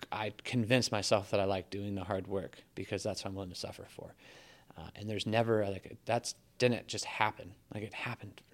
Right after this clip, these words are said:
trial, time and time and time and time and time and time and time again. I had this conversation with Kira,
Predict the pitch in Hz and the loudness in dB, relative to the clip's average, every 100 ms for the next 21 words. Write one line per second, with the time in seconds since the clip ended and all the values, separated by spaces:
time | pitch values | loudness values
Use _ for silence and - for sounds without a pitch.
0 | - - - - - - - 113 110 107 | -14 -10 -8 -8 -8 -12 -10 -6 -6 -6
1 | 95 110 104 101 - 107 101 95 - 104 | -8 -6 -4 -4 0 0 0 -4 -4 -4
2 | 101 95 104 98 - 110 107 - 107 107 | -4 -4 -6 -6 -8 -8 -8 -6 -6 -4
3 | 120 104 - - - - - 113 104 107 | -4 -4 -8 -16 -16 -10 2 4 4 2
4 | 95 - 104 101 - - 117 110 | 2 -2 -4 -4 -4 -2 0 0